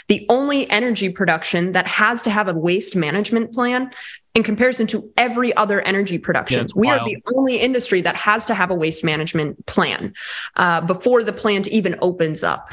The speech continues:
Speaker 1: And that's something that just speaks to the character of the industry as a whole. Uh, so I'm really, I'm curious to see how that all works out and how that all plays out for other energy industries as a whole.
Speaker 2: Right.
Speaker 1: Uh,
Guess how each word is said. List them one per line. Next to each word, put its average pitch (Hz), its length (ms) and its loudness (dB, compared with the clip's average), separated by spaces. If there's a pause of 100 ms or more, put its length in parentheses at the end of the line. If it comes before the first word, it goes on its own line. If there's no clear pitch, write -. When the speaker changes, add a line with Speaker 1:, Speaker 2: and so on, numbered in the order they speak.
Speaker 1:
And 202 180 4
that's 262 220 -2
something 240 300 0
that 190 120 0
just 175 200 -2
speaks - 360 -2
to 175 320 2
the 175 140 0
character 190 580 0
of 180 80 0
the 175 140 0
industry 160 480 0
as 156 120 -2
a - 60 -2
whole. - 460 -4 (400)
Uh, 165 120 2
so 220 200 2
I'm 233 240 2
really, 262 360 2
I'm 220 200 0
curious 233 560 0
to 196 160 -2
see 196 560 0 (960)
how 226 320 2
that 214 180 2
all 196 220 2
works 190 260 -2
out 196 240 2
and 214 80 0
how 190 160 0
that 185 100 2
all 170 120 0
plays 175 260 -2
out 170 200 2
for - 220 0
other 185 300 2
energy 202 380 0
industries 175 440 0
as 156 140 0
a 160 60 -2
whole. 170 560 -2 (360)
Speaker 2:
Right. 175 280 0
Speaker 1:
Uh, - 40 -14